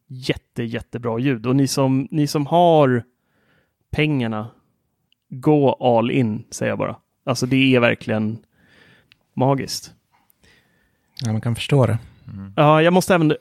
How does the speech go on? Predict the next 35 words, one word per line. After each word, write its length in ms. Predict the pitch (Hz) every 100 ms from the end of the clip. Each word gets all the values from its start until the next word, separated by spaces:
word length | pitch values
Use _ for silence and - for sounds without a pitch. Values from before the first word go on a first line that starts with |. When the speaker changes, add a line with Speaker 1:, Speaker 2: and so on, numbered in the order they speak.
| -
Speaker 1:
lyfta 500 | 170 156 - - 165
det 80 | 131
här 180 | 123
med 640 | 123 123 120 120 113 107 -
deras 300 | 139 123 -
nattläge 880 | 135 - 151 143 143 131 127 117 110 - _
och, 380 | 127 - _ -
eh, 440 | 113 113 55 55
talförstärkning. 720 | - 135 120 127 135 123 123
Det 160 | 135 135
är 60 | 147
absolut 300 | - 131 123
ingenting 340 | 120 117 123
nytt, 220 | 131 -
men 160 | 135 131
jag, 280 | 131 131 131
jag 140 | 131
måste 180 | 127 131
bara 60 |
lyfta 280 | 123 120 -
dem 120 | 117
till 100 | 113
skyarna 400 | - 120 120 117
lite 200 | 113 107 -
till, 180 | 117
för 80 | 117
jag 80 | 123
tycker 180 | 127 123
de 160 | 113
två 160 | 110 110
funktionerna 580 | 117 113 117 113 110 110
är 240 | 123 113
så 300 | - - 113
jäkla 760 | 104 110 123 117 101 - 117 107
bra. 260 | 120 -